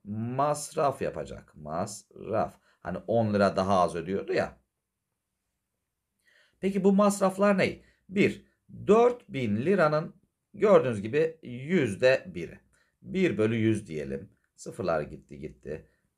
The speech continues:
Kırk T L komisyon. Komisyon. Şimdi şu açılış ücreti ve bekleme ücreti bir defa alınır.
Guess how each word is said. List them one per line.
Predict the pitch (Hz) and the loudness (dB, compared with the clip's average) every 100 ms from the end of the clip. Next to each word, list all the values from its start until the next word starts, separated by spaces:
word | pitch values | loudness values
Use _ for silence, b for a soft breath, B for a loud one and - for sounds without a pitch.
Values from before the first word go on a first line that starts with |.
| _ | _
Kırk | - 196 190 - | -2 0 0 -4
T | 120 92 80 | 0 2 2
L | 87 107 - _ _ _ _ _ _ _ | 2 0 0 _ _ _ _ _ _ _
komisyon. | - 208 196 208 143 73 - _ _ _ | -6 -4 -4 -2 -2 -2 -10 _ _ _
Komisyon. | - 73 67 82 123 - - - _ - 67 - _ _ _ _ _ _ _ _ _ _ _ | -10 -8 -8 -8 -8 -12 -18 -20 _ -14 -14 -18 _ _ _ _ _ _ _ _ _ _ _
Şimdi | _ 202 196 | _ -2 0
şu | - 208 - | 0 -4 0
açılış | 165 190 220 220 196 | 2 2 0 -4 -6
ücreti | 170 175 175 165 | -4 -4 -4 0
ve | 160 - | 0 2
bekleme | 160 160 170 | 0 0 -4
ücreti | 156 139 143 | -2 -2 -2
bir | 185 | 0
defa | 196 98 85 | 2 2 0
alınır. | 76 76 107 87 | -4 -4 -6 -8